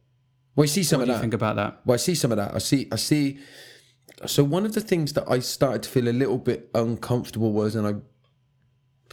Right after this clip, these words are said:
Speaker 1: perhaps question if I can be guilty of this,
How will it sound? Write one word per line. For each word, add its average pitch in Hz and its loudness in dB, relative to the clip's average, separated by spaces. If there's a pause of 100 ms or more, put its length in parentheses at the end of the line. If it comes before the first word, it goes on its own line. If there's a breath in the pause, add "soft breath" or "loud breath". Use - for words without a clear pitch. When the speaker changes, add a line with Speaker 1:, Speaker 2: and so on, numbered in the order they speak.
(100)
Speaker 1:
perhaps 139 0
question 117 0
if 104 -2
I 113 2
can 113 -6
be 104 -2
guilty 104 0
of 95 -4
this, 101 0